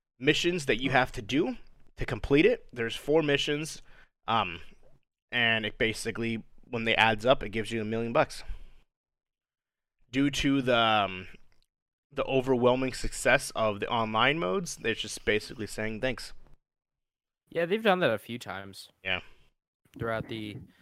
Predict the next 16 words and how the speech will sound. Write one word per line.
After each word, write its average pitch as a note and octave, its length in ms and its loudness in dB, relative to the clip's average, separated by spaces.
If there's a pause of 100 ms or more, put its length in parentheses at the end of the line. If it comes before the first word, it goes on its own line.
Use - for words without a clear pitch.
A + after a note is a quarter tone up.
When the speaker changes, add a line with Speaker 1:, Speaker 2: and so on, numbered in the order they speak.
(160)
Speaker 2:
fucking A2 500 -8
twenty A#2 360 -8
hundred G#2+ 420 -8
years G2+ 440 -10
that G#2 120 -8
it's F#2+ 100 -12
been G#2 160 -10
out. G2 260 -8 (800)
Speaker 1:
<laughs> A2 80 -14 (800)
Uh, A2 240 2
a - 40 2
couple D3 260 2
other C3 140 6
things. C3 500 -4 (800)
Uh, A#2 300 4
Nintendo. B2 560 4